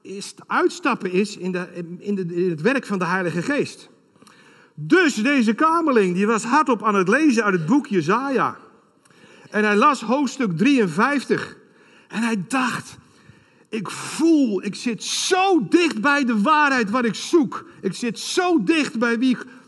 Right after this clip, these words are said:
de God die ik zoek, maar ik snap het nog niet. Over wie gaat het nu eigenlijk? Wie is deze man waar Jesaja over spreekt?"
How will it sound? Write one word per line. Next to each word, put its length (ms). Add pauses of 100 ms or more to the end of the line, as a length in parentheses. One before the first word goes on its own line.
(200)
de 320
God 340
die 140
ik 100
zoek, 340
maar 140
ik 120
snap 540
het 140
nog 220
niet. 360 (800)
Over 380
wie 200
gaat 500
het 120
nu 120
eigenlijk? 800 (360)
Wie 280
is 300
deze 320
man 360
waar 200
Jesaja 680
over 420 (180)
spreekt?" 800